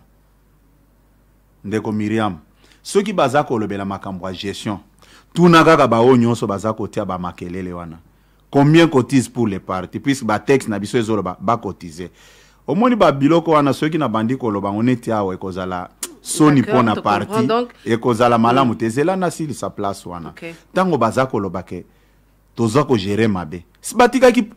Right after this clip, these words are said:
Speaker 1: parti oyo na balabala. Mais nous, nous avons mouillé nos maillots. Tokomisi parti te na pouvoir. Lelo bazo benga I D P S parti de l'opposition te, baza ko benga I D P S parti au pouvoir. Mais seulement,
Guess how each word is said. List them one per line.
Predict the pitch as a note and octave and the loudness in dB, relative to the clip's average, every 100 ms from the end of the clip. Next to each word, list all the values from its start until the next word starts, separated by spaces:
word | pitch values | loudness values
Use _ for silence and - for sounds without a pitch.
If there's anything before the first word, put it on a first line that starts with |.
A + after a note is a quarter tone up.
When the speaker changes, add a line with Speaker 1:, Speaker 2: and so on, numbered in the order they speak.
| B2 - | -12 0
Speaker 1:
parti | C#3 C3+ F3 | 2 4 4
oyo | |
na | C#3 G#2 | 4 2
balabala. | F#2+ F#2 F2+ F#2 D#2 _ _ _ _ _ _ _ _ - | -2 -4 -4 -6 -6 _ _ _ _ _ _ _ _ 4
Mais | F#3+ | 6
nous, | G3+ B3+ | 8 8
nous | A#3+ F#3 | 6 4
avons | E3 D3+ F#3+ G#3+ - | 0 0 -4 -4 -10
mouillé | C3+ D3 D#3+ D#3+ F#3 | -4 2 4 6 6
nos | E3+ A#2+ | 6 6
maillots. | A2+ A2 A#2+ A#2+ G2 - _ _ _ _ - | 6 6 6 4 2 -6 _ _ _ _ -2
Tokomisi | D3 G3 F3+ F3+ | 2 4 2 0
parti | F3+ D#3 B2 A#2+ C#3 | -2 2 2 0 0
te | C#3 | 2
na | B2 | 2
pouvoir. | A2 G#2 F#2 G2 F#2 D#2+ _ _ _ _ _ | 0 -8 -6 -4 -4 -6 _ _ _ _ _
Lelo | B2 D#3 F#3+ | 4 6 8
bazo | E3 C#3 D#3+ | 6 4 2
benga | D3 C#3+ | 2 2
I | |
D | C3+ A#2 | 2 0
P | C#3 | 2
S | C3 - | 0 -2
parti | _ A#2+ A#2 - D#3 | _ 0 0 -6 -8
de | A#2+ | -2
l'opposition | A2+ A2 G#2+ G#2+ C#3 | -2 -2 -4 -6 -4
te, | C3 | -4
baza | C3 G#2+ D#3+ | -4 -2 -2
ko | F3+ | -4
benga | A#2+ C3+ C#3 A#2 - - | -6 -6 -6 -10 -16 -10
I | D3 E3 | -4 0
D | D3 | 2
P | C#3 | 2
S | C#3+ | -2
parti | - A#2+ G#2+ - | -2 -4 -4 -2
au | C3 | -4
pouvoir. | G2+ F#2 F#2+ G2 F2 _ _ _ _ _ _ - | -4 -12 -8 -10 -12 _ _ _ _ _ _ -2
Mais | G3 | -2
seulement, | F3 G#3 G3 A3 B3+ | 0 2 2 2 0